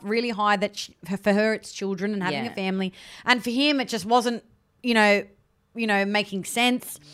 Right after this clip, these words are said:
Speaker 1: And then they had that conversation once again about what for you is, is values, you know what I mean?
Speaker 2: Mm.
Speaker 1: And, you know, Ellie's always wanted to be a mum, and places that very, very family-orientated values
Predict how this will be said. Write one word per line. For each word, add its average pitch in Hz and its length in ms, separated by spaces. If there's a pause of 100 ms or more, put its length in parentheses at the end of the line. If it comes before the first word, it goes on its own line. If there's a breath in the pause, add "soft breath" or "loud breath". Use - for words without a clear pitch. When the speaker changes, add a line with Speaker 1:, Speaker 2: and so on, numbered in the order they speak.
(320 loud breath)
Speaker 1:
And 254 140
then 269 120
they 254 140
had 226 220
that 233 120
conversation 214 560
once 185 220
again 277 640
about 190 680 (200 soft breath)
what 202 380 (280)
for 269 80
you 247 260
is, 220 320
is 202 240
values, 180 600
you 196 80
know 196 100
what 196 120
I 175 40
mean? 208 340
Speaker 2:
Mm. - 80 (260 loud breath)
Speaker 1:
And, 220 240
you 226 100
know, 214 160
Ellie's 247 280
always 226 220
wanted 214 240
to 185 60
be 196 120
a 196 40
mum, 214 560
and 208 200
places 226 380
that - 260
very, 220 380
very 277 260
family-orientated 220 960
values 202 360